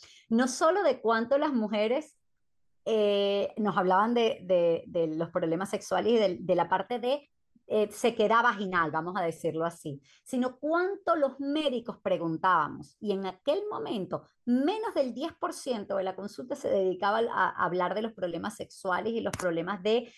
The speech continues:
atrofia vaginal. Pero eso fue hace unos años. Yo creo que cada vez estamos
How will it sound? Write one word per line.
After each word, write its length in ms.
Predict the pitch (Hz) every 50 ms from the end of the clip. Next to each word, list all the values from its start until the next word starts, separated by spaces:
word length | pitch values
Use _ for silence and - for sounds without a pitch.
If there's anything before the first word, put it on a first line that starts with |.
| - - -
atrofia 540 | - 202 185 - 196 185 170 175 - 196 185
vaginal. 600 | 190 185 170 165 156 151 156 147 139 143 143 - _ _ _ _
Pero 140 | _ 262 311
eso 140 | 302 - 427
fue 80 | - 415
hace 100 | - 392
unos 240 | 320 339 339 -
años. 300 | - 196 156 139 135 135 -
Yo 140 | 190 202 202
creo 200 | 269 254 269 262
que 140 | 302 285
cada 280 | - 269 254 254 254 254
vez 200 | 247 254 262 254
estamos 640 | 262 247 240 _ - 240 233 226 240 247 254 254